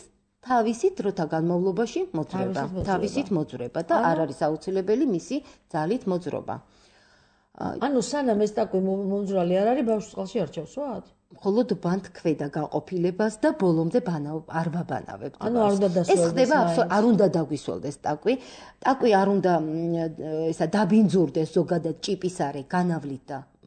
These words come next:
Speaker 1: განა-, ფეკალით და არ უნდა დაბინძურდეს ჟარდით აუცილებლად. ა, ტაკვის მოძრობის შემდეგ იწყება უკვე ჭიპის დამუშავება. ამისთვის საქა-, ზოგადად, ე, აღმოსავლეთის, ე,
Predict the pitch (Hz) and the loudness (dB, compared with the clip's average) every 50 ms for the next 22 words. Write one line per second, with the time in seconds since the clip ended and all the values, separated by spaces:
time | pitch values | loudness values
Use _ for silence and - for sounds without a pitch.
0 | - - 151 - 165 160 160 160 165 - - 208 202 - 175 170 156 156 156 156 | -18 -14 -6 -4 -4 -4 -4 -4 -8 -6 -8 -6 -4 -2 -2 -2 -2 -4 -6 -8
1 | - 147 151 143 147 147 156 156 160 156 147 151 151 143 156 156 139 143 143 143 | -10 -10 -8 -8 -8 -8 -8 -8 -8 -8 -8 -8 -10 -8 -8 -8 -8 -8 -10 -10
2 | - 135 135 - - - 147 139 131 131 147 196 196 - - _ _ _ _ _ | -12 -14 -16 -8 -4 -4 -2 -2 -4 -4 -4 -6 -6 -8 -14 _ _ _ _ _
3 | - - 160 175 175 - - 196 185 190 185 220 240 269 285 - - - - - | -2 -2 -2 -2 0 -2 -2 -2 0 -2 -2 0 -2 -2 -2 -4 -10 -20 -20 -20
4 | - - - - - - _ - - 180 - - - _ _ _ _ - - 302 | -20 -20 -20 -20 -20 -16 _ -2 -2 -2 -2 -4 -10 _ _ _ _ 0 0 0
5 | 302 - - 320 311 - 247 240 247 240 196 254 262 254 202 254 214 - - 220 | 0 2 2 0 2 4 4 4 4 4 4 4 4 4 4 2 0 0 -2 -2
6 | 170 151 147 160 160 - 190 196 - - - 165 156 156 156 139 165 170 - 160 | -2 0 0 -2 -2 -2 -4 -4 -2 -2 -2 -2 0 -2 -2 -2 -4 -4 -4 -6
7 | 165 - - 269 - - 185 180 - 185 175 156 143 139 131 - 151 123 123 139 | -6 -2 -2 -2 -2 -2 -4 -4 -2 -2 -2 -2 -2 -4 -4 -4 -4 -2 -2 -2
8 | 139 127 - 180 190 208 202 - - - - - _ - 277 320 330 - - 220 | -6 -6 -4 -4 -4 -4 -4 -10 -18 -20 -20 -6 _ 2 4 4 4 4 0 -4
9 | 196 - - 196 196 - 214 190 180 180 165 - 220 202 170 220 196 185 196 170 | -6 -4 -4 -4 -2 0 0 2 2 0 0 0 0 0 2 2 2 2 2 0
10 | 160 - - 160 151 151 143 147 143 143 - 143 151 - - - - - - - | -2 -2 -2 -2 -2 -2 -2 -4 -6 -6 -8 -8 -10 -12 -16 -20 -20 -20 -20 -20
11 | _ - - - 202 196 214 220 196 - 208 185 175 143 135 139 - - - - | _ -6 -4 -2 0 0 0 0 0 0 -2 -2 0 0 -2 -4 -6 -12 -16 -12
12 | 151 127 113 113 - - 131 127 | -8 -8 -8 -8 -10 -10 -8 -8